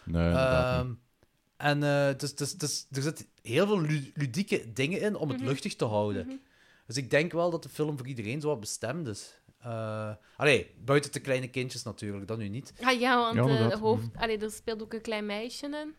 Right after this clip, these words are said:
Speaker 2: Ah ja, juist.
Speaker 3: Dat mocht niet komen kijken <laughs> op de
Speaker 2: Dat, dat is
Speaker 3: première,
Speaker 2: nog te jong
Speaker 3: hè.
Speaker 2: is. Ja, dat is
Speaker 3: Ja.
Speaker 2: nog te jong
Speaker 1: Ah
Speaker 2: is,
Speaker 1: ja,
Speaker 2: ja.
Speaker 1: juist, dat is waar.
Speaker 3: <laughs>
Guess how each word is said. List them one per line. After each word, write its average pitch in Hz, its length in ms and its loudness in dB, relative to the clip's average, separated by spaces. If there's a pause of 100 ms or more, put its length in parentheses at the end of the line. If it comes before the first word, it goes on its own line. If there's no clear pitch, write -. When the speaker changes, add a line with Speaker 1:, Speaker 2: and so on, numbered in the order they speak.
(140)
Speaker 2:
Ah 117 120 -6
ja, 175 40 0
juist. 175 160 0
Speaker 3:
Dat 196 180 6
mocht 254 240 4
niet 285 180 4
komen 269 260 4
kijken 247 500 0
<laughs> 269 380 4
op 226 120 -6
de - 0 -
Speaker 2:
Dat, 214 100 -4
dat 143 120 4
is 147 60 2
Speaker 3:
première, - 260 4
Speaker 2:
nog 220 140 6
te 151 120 4
jong 123 180 6
Speaker 3:
hè. 127 60 4
Speaker 2:
is. - 280 2
Ja, 127 240 0
dat 120 100 -2
is 120 80 0
Speaker 3:
Ja. 120 80 -2
Speaker 2:
nog 117 100 -2
te 117 100 -4
jong 107 120 0
Speaker 1:
Ah 113 140 4
Speaker 2:
is, 127 60 4
Speaker 1:
ja, 135 120 4
Speaker 2:
ja. 131 60 6
Speaker 1:
juist, 120 200 2
dat 160 100 0
is 101 60 -8
waar. 135 300 0
Speaker 3:
<laughs> 214 180 -8